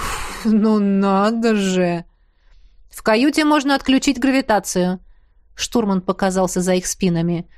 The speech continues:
«или создать зону турбулентности». Он так лихо продемонстрировал кнопки на сенсорной панели, что у Донны закралось подозрение, что он неоднократно и сам использовал кровать по назначению.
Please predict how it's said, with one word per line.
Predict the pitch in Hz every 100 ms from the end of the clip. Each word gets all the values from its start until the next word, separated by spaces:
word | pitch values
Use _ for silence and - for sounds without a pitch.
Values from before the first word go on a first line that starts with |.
| -
«или | 277 359
создать | 269 226 220 262
зону | 220 247 247
турбулентности». | 220 196 190 175 165 180 - 180 185 - _ _ _ - - - - - - -
Он | 285 294 285
так | - 302 269
лихо | 269 240 208
продемонстрировал | 202 202 208 208 220 - 247 220 208 220
кнопки | - 262 233 - 185
на | 180
сенсорной | 180 220 202 196 190 190
панели, | - 214 220 285 214
что | 190 -
у | 202 233
Донны | 208 269 302 247 220
закралось | 214 - 226 220
подозрение, | - 214 202 196 233 285 247 196
что | - 196
он | 202 208 202
неоднократно | 220 220 202 202 208 185 170 208
и | 208 220
сам | - 392 285
использовал | 196 - 202 190 185 185 185
кровать | - 196 180 175 -
по | 190
назначению. | 196 202 220 240 - 233 175 160 165